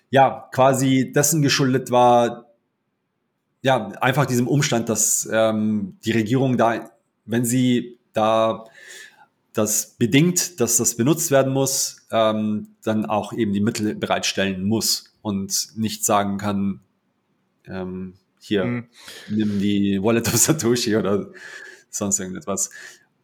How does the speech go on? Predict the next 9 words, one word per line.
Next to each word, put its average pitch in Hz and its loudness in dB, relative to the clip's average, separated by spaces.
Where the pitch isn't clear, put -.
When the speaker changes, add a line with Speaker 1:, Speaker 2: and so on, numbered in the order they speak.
Speaker 2:
Okay, 143 -4
also, 156 2
äh, 95 -12
ist 165 0
dein 180 0
Argument, 160 -2
dass 156 0
quasi 143 -2
das - -6